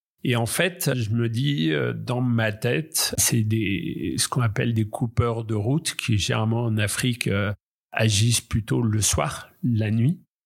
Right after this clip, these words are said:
Et en, en fait, ces hommes-là vont nous piquer nos affaires. Et au pire des cas, eh ben, on devra marcher une heure sous un soleil de plomb pour aller faire une déclaration de vol. Et puis très rapidement, en fait,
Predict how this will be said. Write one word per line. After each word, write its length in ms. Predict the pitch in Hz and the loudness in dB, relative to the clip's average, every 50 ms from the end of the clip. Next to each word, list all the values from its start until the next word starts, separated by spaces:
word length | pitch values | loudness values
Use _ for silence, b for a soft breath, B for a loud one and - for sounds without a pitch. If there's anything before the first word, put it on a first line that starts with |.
| _ _ _ _ _ _ _ _ - | _ _ _ _ _ _ _ _ -2
Et 400 | 135 127 131 131 135 143 147 143 | 0 0 2 2 2 2 2 0
en, 180 | 123 110 - | 0 -2 -2
en 60 | - 107 | -4 -4
fait, 480 | - - 135 135 135 - 135 117 110 | -2 -2 -2 -2 -2 -2 -2 0 0
ces 300 | 104 - - 120 104 92 | 0 0 0 0 0 0
hommes-là 400 | 113 117 120 113 117 127 147 160 147 | 0 0 0 0 0 0 0 0 -2
vont 280 | 120 101 104 117 120 | -2 -2 -2 0 2
nous 200 | 120 120 117 107 | 2 2 2 0
piquer 500 | 104 - - - 127 120 - - 143 135 | -2 -4 -4 -4 -4 -2 -2 -2 0 2
nos 400 | 135 123 117 117 110 101 - - | 2 2 2 2 2 0 0 0
affaires. 560 | 120 113 - - 131 135 151 165 - - - - _ _ _ _ - | 0 0 0 0 0 0 0 0 -2 -4 -8 -12 _ _ _ _ -2
Et 240 | 131 127 135 139 | 0 0 2 2
au 240 | 147 - - 127 113 | 0 0 0 -2 -2
pire 400 | 113 - - - - 156 139 147 | -4 -4 -6 -2 0 0 0 2
des 240 | 143 120 120 117 101 | 0 0 0 0 -2
cas, 440 | - - 117 120 131 143 156 190 - _ _ _ _ _ 127 | -2 -2 0 0 0 0 -2 -4 -6 _ _ _ _ _ 0
eh 60 | 107 | 0
ben, 200 | 98 110 107 110 | 2 2 0 0
on 320 | 110 120 127 - 107 117 113 | 0 0 0 -2 -2 -2 0
devra 380 | 104 110 107 98 - 123 120 | 0 0 0 0 0 0 0
marcher 420 | 113 117 113 104 - - - - 117 | 2 2 2 0 0 0 0 0 2
une 280 | 113 113 110 110 107 | 2 2 2 2 2
heure 180 | 110 113 120 117 | 2 0 0 0
sous 180 | - - 135 117 | -2 0 0 0
un 120 | 110 117 | 2 2
soleil 420 | 110 - - 135 123 120 117 120 | 0 0 0 0 2 2 0 0
de 140 | 113 104 110 | 0 -2 -4
plomb 320 | 98 - - 139 139 147 139 | -4 -4 -2 -2 -2 -2 -2
pour 200 | - - 120 110 | -2 -2 -2 0
aller 120 | 107 104 | 0 0
faire 240 | 104 - 139 135 127 | 0 0 0 0 0
une 140 | 120 117 107 | 0 0 0
déclaration 600 | 110 104 - - 135 120 110 98 - - 135 127 | 0 -2 -2 0 0 0 0 0 0 0 0 0
de 60 | 113 | 0
vol. 320 | 98 117 - 113 104 - - _ _ _ _ _ _ _ _ _ _ _ - | 0 0 -2 -2 -4 -8 -12 _ _ _ _ _ _ _ _ _ _ _ -2
Et 100 | 117 95 | 0 2
puis 180 | - 131 113 | 2 0 0
très 320 | - - - - 208 190 175 | 0 0 0 0 2 2 0
rapidement, 840 | - - 160 151 113 - - - 127 117 120 120 120 127 147 170 180 170 | 0 0 0 0 -2 -2 -4 -4 0 2 2 2 2 2 0 0 -2 -2
en 100 | 131 120 | -4 -4
fait, 460 | 104 - - 135 147 147 - - 113 | -2 0 0 0 0 0 -2 0 0